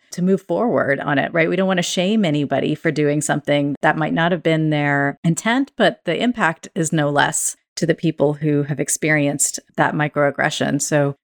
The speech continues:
really thinking through and planning for it happening and talking about what you'd like to do as a community of learners. But yeah, as Kelly mentioned, if it's asynchronous, you've got a moment. You can gather yourself, you could talk to your peers and say, "Hey, this happened. What do you think is the best approach?"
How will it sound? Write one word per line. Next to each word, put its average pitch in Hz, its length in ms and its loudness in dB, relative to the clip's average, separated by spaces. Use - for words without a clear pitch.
really 208 220 2
thinking 185 380 -2
through 160 460 0
and 151 160 -2
planning 185 460 0
for 175 200 0
it 165 80 0
happening 151 560 0
and 143 120 0
talking 156 400 0
about 139 300 0
what 180 180 2
you'd 175 120 0
like 170 180 2
to 165 80 -4
do 156 120 0
as 151 100 2
a 151 40 -2
community 147 480 0
of - 80 -6
learners. 139 500 0
But 180 120 0
yeah, 170 140 2
as 156 120 -2
Kelly 175 260 0
mentioned, 160 460 0
if - 160 -4
it's 190 140 -2
asynchronous, 208 580 0
you've - 100 -12
got 175 140 2
a 143 40 -4
moment. 151 640 -4
You 208 100 -4
can 190 200 -4
gather 180 340 0
yourself, 151 480 0
you 180 100 -4
could 175 140 -2
talk 180 240 0
to 185 100 -2
your 156 140 -2
peers 160 440 0
and 170 120 -4
say, 151 320 0
"Hey, 175 240 0
this 175 180 -2
happened. 160 420 0
What 165 100 2
do 180 60 2
you 185 100 0
think 170 240 -2
is 160 100 0
the 156 100 0
best 151 280 2
approach?" 147 580 -2